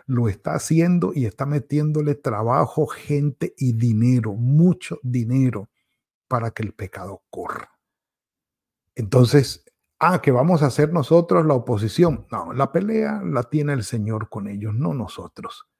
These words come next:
Nosotros solamente seamos sal y luz.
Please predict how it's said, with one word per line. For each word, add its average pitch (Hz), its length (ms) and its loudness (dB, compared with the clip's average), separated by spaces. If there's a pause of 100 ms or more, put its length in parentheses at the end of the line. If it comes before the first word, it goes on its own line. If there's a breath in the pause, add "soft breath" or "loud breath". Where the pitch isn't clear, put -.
(760)
Nosotros 147 460 2
solamente 123 760 -2
seamos 107 520 -6
sal 117 440 -4 (220)
y 101 120 -10
luz. 101 520 -10